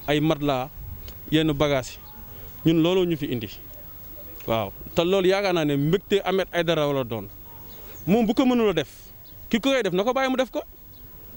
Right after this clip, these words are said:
Moom, moom, moom wax la mën ak kiy jëf bokkul. Kiy jëf a ngi jëf, moom wax la mën. Mais na bàyyi kiy jëf-jëf, moom buy waxi mu dem waxi. Ñun Ahmed Aïdara daal wax lañ ko soxlaa.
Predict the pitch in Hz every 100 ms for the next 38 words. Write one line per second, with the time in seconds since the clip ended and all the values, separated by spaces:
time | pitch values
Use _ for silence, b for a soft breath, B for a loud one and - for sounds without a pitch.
0 | - 190 240 208 240 247 220 247 240 254
1 | 262 240 165 101 - - - 208 - 240
2 | 202 190 135 202 - 127 - - 262 254
3 | 233 226 208 165 175 208 220 240 233 185
4 | 120 B B B B B - - 233 208
5 | 254 285 277 262 262 214 285 440 - -
6 | - 196 254 247 277 254 214 233 269 269
7 | 254 494 - - - - - - - -
8 | - - - 208 233 - 208 233 254 269
9 | 240 208 175 220 240 208 180 165 123